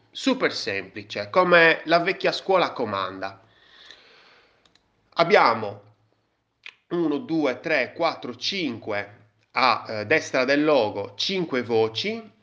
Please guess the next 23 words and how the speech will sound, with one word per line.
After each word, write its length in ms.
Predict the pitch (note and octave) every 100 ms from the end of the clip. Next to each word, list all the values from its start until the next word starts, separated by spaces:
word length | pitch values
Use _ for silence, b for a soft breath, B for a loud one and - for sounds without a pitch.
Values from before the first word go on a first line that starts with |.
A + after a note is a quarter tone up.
| _
economy, 840 | C#3 - F#3+ C#3+ A2+ G#2 G2 G2+ -
national 520 | C3 B2+ E3+ E3 C3
security, 640 | B2 B2+ F3 D#3+ G#2+ - F#2+
budget, 640 | C#3 C3+ G#2 G#2 G#2 -
immigration 600 | C3 C3+ D#3 C#3 - A2
e 120 | A#2
coronavirus 1040 | A2 C3 D3+ C#3+ B2 C3 A2 G2+ G#2 - - G2+ G2 - _ -
punto 320 | A#2+ A2 A2+
gov, 680 | G2+ G#2 G2+ G2 C3+ G#3+ -
che 240 | G2 G2
è 60 | G#2
il 80 | G2
sito 260 | - G#2
dedicato 680 | G2 G2 G2+ G#2+ G2 - F#2
al 100 | G2
corona-, 420 | G2+ G#2 G#2 B2 A#2+
al 220 | - G#2 G2+
coronavirus. 840 | A2+ C#3 E3+ C3 D3+ D#3+ - G#3+ B B B B B B B B B B -
Ovviamente 440 | B2+ C#3+ C#3 B2+
queste 340 | B2+ A#2 B2 -
cinque 520 | - E3+ D#3+ C#3+ C3
sezioni 560 | B2 B2+ - C#3 C3
sono 480 | A#2 - A#2+ A2 A2